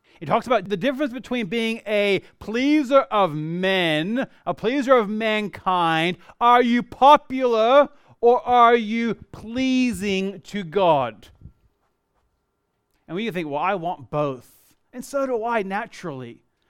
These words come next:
But if I had to choose to be popular with mankind and to be pleasing to mankind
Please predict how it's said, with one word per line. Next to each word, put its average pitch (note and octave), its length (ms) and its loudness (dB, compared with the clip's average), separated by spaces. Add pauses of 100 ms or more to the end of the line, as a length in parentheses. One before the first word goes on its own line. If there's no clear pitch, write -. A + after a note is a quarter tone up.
(120)
But G#3+ 120 -2
if G3 80 -2
I C#4+ 140 6
had D4+ 100 6
to C4 80 -2
choose B3 640 -6 (160)
to G3+ 80 -8
be G3 100 -4
popular B3+ 960 0 (260)
with G3 160 -6
mankind A3 840 -4 (140)
and G3+ 140 -6
to G3+ 60 0
be F#3+ 60 -4
pleasing B3 720 -2
to A#3 100 2
mankind A3 680 -4